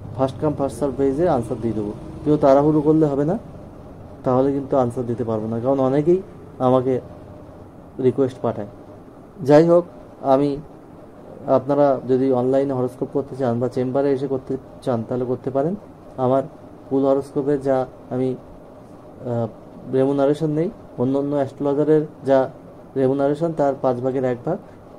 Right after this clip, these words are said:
এবং আমি কিন্তু সফটওয়্যার থেকে প্রিন্টেড রিপোর্ট কিন্তু দিই না,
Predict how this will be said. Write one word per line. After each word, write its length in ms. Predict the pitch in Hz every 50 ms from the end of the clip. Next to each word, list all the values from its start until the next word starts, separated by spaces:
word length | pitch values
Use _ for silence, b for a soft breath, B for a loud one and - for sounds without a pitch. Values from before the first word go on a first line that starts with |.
| -
এবং 280 | - 131 127 135 151 165 180 - - - - - - - - - -
আমি 300 | - 127 123 123 139 160 202 - - - - - -
কিন্তু 200 | 143 135 139 135
সফটওয়্যার 480 | - - 131 127 - - 151 151 151
থেকে 180 | - 147 143 143
প্রিন্টেড 460 | 147 - 151 147 151 151 151 156 170 170 - - - - -
রিপোর্ট 360 | 127 120 120 135 139 139 143 -
কিন্তু 300 | 135 131 - - 165 160
দিই 220 | - 131 120 113
না, 100 | 107